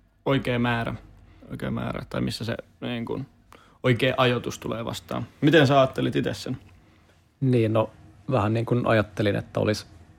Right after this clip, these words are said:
Speaker 2: suunnilleen puolet myynyt korkeintaan siinä vaiheessa. Että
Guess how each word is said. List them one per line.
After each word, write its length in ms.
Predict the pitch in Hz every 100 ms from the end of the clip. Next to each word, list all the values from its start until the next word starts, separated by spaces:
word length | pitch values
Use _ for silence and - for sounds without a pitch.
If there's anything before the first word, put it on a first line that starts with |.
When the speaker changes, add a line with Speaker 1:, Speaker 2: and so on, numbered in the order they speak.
| - - -
Speaker 2:
suunnilleen 420 | 117 107 104 101
puolet 380 | 110 95 101 -
myynyt 280 | - 58 -
korkeintaan 580 | - - - - - 60
siinä 240 | - 55
vaiheessa. 480 | 53 52 107 107 - - - - - -
Että 140 | -